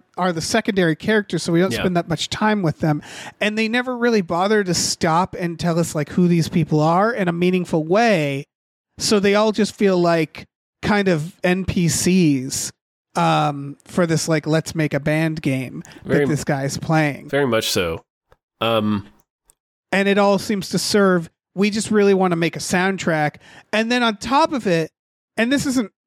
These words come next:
Speaker 1: a hit against them, like, again, this is an enjoyable enough film. I just
Speaker 2: Yeah,
Speaker 1: am
Speaker 2: it's
Speaker 1: very
Speaker 2: funny.
Speaker 1: baffled by it.
Speaker 2: Yeah.
Speaker 1: On to-,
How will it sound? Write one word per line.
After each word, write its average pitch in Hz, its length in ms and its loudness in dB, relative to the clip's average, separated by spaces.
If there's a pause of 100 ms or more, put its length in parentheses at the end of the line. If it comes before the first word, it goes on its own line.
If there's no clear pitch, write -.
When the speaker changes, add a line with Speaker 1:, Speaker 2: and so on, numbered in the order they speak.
(120)
Speaker 1:
a 175 120 0
hit 208 220 2
against 226 440 -2
them, 160 240 0
like, 208 200 2
again, 277 220 0
this - 180 0
is 277 80 0
an 202 140 0
enjoyable 190 480 2
enough 156 180 -2
film. 233 320 0
I 170 100 0
just 170 240 -2
Speaker 2:
Yeah, 440 100 2
Speaker 1:
am - 80 0
Speaker 2:
it's 175 100 -2
Speaker 1:
very 160 100 0
Speaker 2:
funny. 185 220 2
Speaker 1:
baffled 180 340 0
by 139 220 2
it. 131 60 0
Speaker 2:
Yeah. 90 160 0 (240)
Speaker 1:
On 208 180 2
to-, - 160 -4